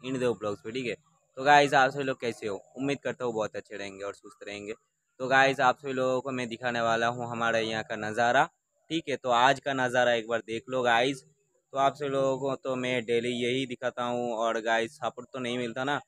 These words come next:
तो guys, आप सभी लोगों को please बोल रहा हूँ भाई, please support कर देना और कुछ नहीं चाहिए आप सभी के पास। तो guys, आप सभी लोग देखते रहो एंड तक और मज़े लूटो। और वीडियो कैसी है एंड, एंड में guys कमेंट में बोल देना, ठीक है। तो guys, आप सभी लोग video देखते रहो end तक।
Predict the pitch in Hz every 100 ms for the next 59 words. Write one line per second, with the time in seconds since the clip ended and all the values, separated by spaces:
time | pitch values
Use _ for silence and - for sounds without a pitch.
0 | _ _ _ 139 143 143 139 131 143 135
1 | 135 127 - 135 139 131 - - _ _
2 | 110 110 110 117 120 120 127 120 120 _
3 | 139 143 - - - 110 104 110 110 -
4 | 110 110 107 113 107 107 - 104 104 -
5 | 143 - _ _ _ - 120 123 123 123
6 | 117 127 117 113 110 - - 113 113 117
7 | - 135 - 104 104 104 113 110 110 113
8 | 98 113 123 - 113 - 123 120 110 107
9 | 110 107 104 104 104 117 117 117 - _
10 | _ 110 113 117 - 113 120 107 95 95
11 | 98 151 131 - _ _ - 120 123 123
12 | 120 - 127 123 113 110 107 95 - 87
13 | 90 90 87